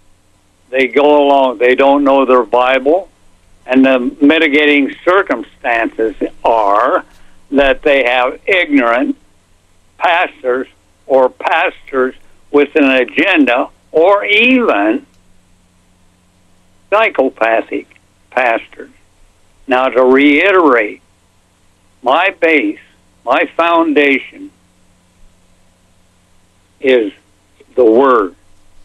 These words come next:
the Bible. That is what I judge everything against. Now,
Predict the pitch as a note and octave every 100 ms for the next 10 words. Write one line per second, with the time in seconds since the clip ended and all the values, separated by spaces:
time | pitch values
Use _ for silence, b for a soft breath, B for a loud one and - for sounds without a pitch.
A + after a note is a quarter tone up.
0 | - A2 G2 B2+ B2+ A2+ F#2+ - _ _
1 | _ _ _ _ _ _ _ _ _ _
2 | A2+ A#2+ C3+ - - G#2 - - A2 B2+
3 | - - A#2 A#2+ A#2 A#2 - D4 C#4 C#4+
4 | C3+ C3 B2 C3 - B2+ C#3 C#3+ - C#3+
5 | D3 D#3+ D3 - _ _ _ B2+ A2+ B2
6 | A#2+ G2+ - _ _ _ _ _ _ _
7 | _ _ _ _ _ _ - C3 B2+ A#2+